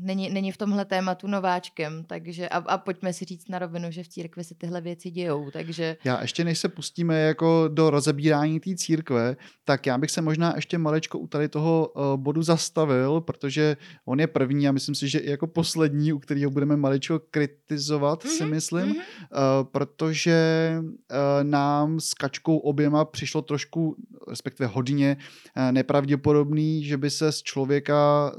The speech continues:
Speaker 2: že by si člověk uvědomil až ve svých třiceti pěti letech, tuším, že mu bylo pětatřicet,
Speaker 1: Pětatřicet, je to tak.
Speaker 2: eh, v pětatřiceti letech si uvědomil, že ho vlastně přitahují,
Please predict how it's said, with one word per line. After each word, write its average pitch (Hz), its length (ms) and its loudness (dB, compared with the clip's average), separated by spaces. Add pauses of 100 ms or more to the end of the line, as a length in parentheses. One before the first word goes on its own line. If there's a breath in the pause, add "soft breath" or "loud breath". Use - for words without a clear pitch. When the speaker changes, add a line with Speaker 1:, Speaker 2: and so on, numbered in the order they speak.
(100)
Speaker 2:
že 135 140 -4
by 143 80 -2
si 139 140 -6
člověk 147 360 -4
uvědomil 143 560 0
až 139 140 -6
ve 147 100 -4
svých 139 340 -12 (300 loud breath)
třiceti 143 400 -4
pěti 139 380 -2
letech, 127 440 -2
tuším, 131 280 -6
že 127 100 -4
mu 127 100 -2
bylo 131 180 -6
pětatřicet, 135 500 -6 (120)
Speaker 1:
Pětatřicet, 185 340 -14
je 175 100 -12
to 170 140 -14
tak. 160 280 -14
Speaker 2:
eh, 127 500 0
v - 120 -14
pětatřiceti 139 600 -2
letech 139 240 2
si - 120 -2
uvědomil, 139 480 2
že 139 140 0
ho 135 140 2
vlastně 143 340 -2
přitahují, 139 520 -2